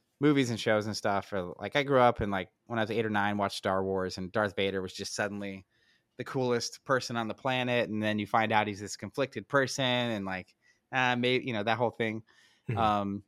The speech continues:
Speaker 1: so Viscerai very much fits that bill, right? He's got the, like, Vader, Anakin, like, kinda being held against his will and not necessarily a bad guy, but maybe he could be a good guy at some point. So,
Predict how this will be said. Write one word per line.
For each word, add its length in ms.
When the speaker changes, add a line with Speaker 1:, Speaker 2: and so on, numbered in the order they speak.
Speaker 1:
so 140
Viscerai 340
very 140
much 180
fits 200
that 140
bill, 180
right? 220
He's 160
got 220
the, 60
like, 260
Vader, 340
Anakin, 760
like, 180
kinda 200
being 160
held 220
against 240
his 160
will 680
and 120
not 220
necessarily 680
a 40
bad 300
guy, 220
but 200
maybe 320
he 80
could 320
be 120
a 80
good 180
guy 200
at 80
some 180
point. 360
So, 360